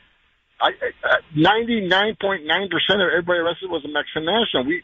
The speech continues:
we had them back in Mexico within a half hour. But now it's, it's, it's, it's, it's, it's a hundred seventy-one different countries aliens have been arrested by the Border Patrol this year. And some of these countries have no relationship with us, like China. When I was ice director,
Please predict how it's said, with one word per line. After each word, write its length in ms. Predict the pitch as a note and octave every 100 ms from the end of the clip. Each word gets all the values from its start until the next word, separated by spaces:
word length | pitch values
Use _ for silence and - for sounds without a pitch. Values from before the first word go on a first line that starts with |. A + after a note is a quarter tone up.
| -
we 140 | G#3
had 80 | G#3+
them 80 | D#3
back 240 | D3 D3
in 80 | C#3
Mexico 400 | C#3+ - F3 E3
within 160 | D#3+ D3
a 40 |
half 200 | D#3+ E3 G#3
hour. 320 | C4 D#3+ - _ _ _ _
But 120 | D3+ D#3
now 320 | E3 A#3 F#3
it's, 80 | E3
it's, 240 | D#3+ -
it's, 200 | D#3+ C3+
it's, 240 | D#3 C#3+ -
it's, 220 | D3+ D3+ _ - -
it's 120 | - - - -
a 80 |
hundred 300 | E3 G3+ G#3+ -
seventy-one 480 | F#3 F#3 F#3+ F#3 F#3
different 240 | F3+ F3+ -
countries 400 | F#3+ A3+ F#3 A#2+
aliens 320 | C#3 C3+ C3 B2+
have 160 | C3
been 320 | C3+ - C3
arrested 320 | A#2+ B2+ - -
by 140 | B2+
the 80 | A2+
Border 240 | B2+ B2+
Patrol 160 | - C#3
this 160 | D3+ -
year. 220 | A#3 G#3 - - -
And 160 | D#3 -
some 160 | F#3
of 80 | C4
these 160 | C4+ -
countries 320 | D#3 D#3+ D#3+
have 160 | D#3+ D#3+
no 160 | F3+
relationship 560 | F3 F#3 A3+ C4+ - F3 C3+
with 160 | G#2
us, 60 | - _ -
like 240 | D#3+ -
China. 400 | - G3 A3 A#2+ - _
When 80 | C#3
I 80 | D3+
was 160 | F3 F3+
ice 160 | F#3+ -
director, 320 | G#3 G3 B3